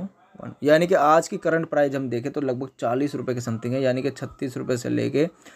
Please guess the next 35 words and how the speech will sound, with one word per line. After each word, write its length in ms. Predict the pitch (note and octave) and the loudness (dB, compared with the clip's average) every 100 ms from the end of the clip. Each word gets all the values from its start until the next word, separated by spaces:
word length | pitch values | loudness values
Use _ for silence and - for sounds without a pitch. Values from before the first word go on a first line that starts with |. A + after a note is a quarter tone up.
| - - - | -20 -16 6
चालीस 340 | C3+ C#3+ D#3 | 6 8 4
रुपये 200 | D3 C#3 | -2 -2
पे 100 | C3+ | 2
आज 200 | C3 B2 | 4 4
की 80 | C3+ | 0
डेट 180 | B2 A#2+ | -4 -2
में 140 | B2 | -2
ये 80 | B2+ | -4
ट्रेड 320 | B2 A#2+ A#2 | -4 -2 -2
कर 140 | - G#2+ | -2 -2
रहा 120 | A#2 | 0
है 60 | B2 | 0
सुबह 320 | - G2+ G#2 | -2 -4 -4
से 140 | - | -6
दोस्तों। 340 | - - - - _ _ _ _ - - - - | -10 -12 -14 -20 _ _ _ _ -20 -20 -20 -2
तो 60 | E3+ | 4
जैसे 260 | F3 G3 B3 | 6 6 6
कि 60 | |
मैंने 120 | B3 | 4
बताया 300 | A#3 G3 F#3 | 4 6 6
कि 120 | G#3+ A3 | 6 4
कोई 340 | - - A3 | 4 6 6
भी 160 | A#3+ C#4 | 8 6
एक्सचेंज 500 | G3 - G#3+ G#3 F3+ | 4 2 2 2 2
जो 140 | G3 | 2
होते 320 | D#3 D#3 - | 2 -2 0
हैं, 80 | E3+ | -2
इनके 180 | G3 G#3+ | 0 -6
खुद 400 | - - E3 F3 | -10 -8 -4 -4
के 220 | - B3 | 6 6
जो 100 | B3 | 6
कॉइन 380 | - G3+ F#3+ A3 | -2 4 6 6
होते 280 | F3 - C#3 | 4 2 0
हैं 80 | |
दोस्तों, 380 | B2+ A#2+ - G2 | 0 -2 -4 -12